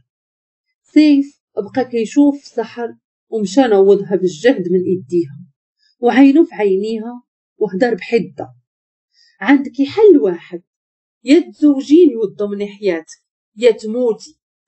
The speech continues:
سحر عاد ما زادت في وتيرة البكاء، بحال قال ليها: "يا تنتحري يا تخليني نقتلك". قالت: "واش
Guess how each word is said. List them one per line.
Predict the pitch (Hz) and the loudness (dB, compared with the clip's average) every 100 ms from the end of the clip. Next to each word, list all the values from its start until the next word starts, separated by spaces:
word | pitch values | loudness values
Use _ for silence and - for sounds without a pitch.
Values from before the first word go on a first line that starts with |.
| - | -2
سحر | 302 294 440 359 | 0 0 0 0
عاد | 262 302 | 0 0
ما | 240 214 | -2 -2
زادت | 214 220 269 277 | 0 0 -2 -8
في | - | -2
وتيرة | 202 202 202 269 220 190 | 0 0 0 0 0 -2
البكاء، | 180 175 185 170 - _ _ _ _ _ 226 | 0 0 -2 -8 -8 _ _ _ _ _ -14
بحال | - 320 320 381 | 0 4 4 4
قال | 269 214 | 0 -2
ليها: | 247 214 202 | -6 -6 -2
"يا | 240 | 0
تنتحري | 349 349 339 311 285 294 320 320 _ _ | 4 4 4 0 -4 -4 -4 -6 _ _
يا | 277 330 | 0 0
تخليني | - 285 247 254 320 | 0 -2 -2 4 4
نقتلك". | 302 - 185 - - _ _ _ _ _ _ _ 214 | 4 -2 -8 -14 -20 _ _ _ _ _ _ _ -4
قالت: | 220 226 226 _ _ _ _ | -4 -2 -6 _ _ _ _
"واش | 269 370 | 4 4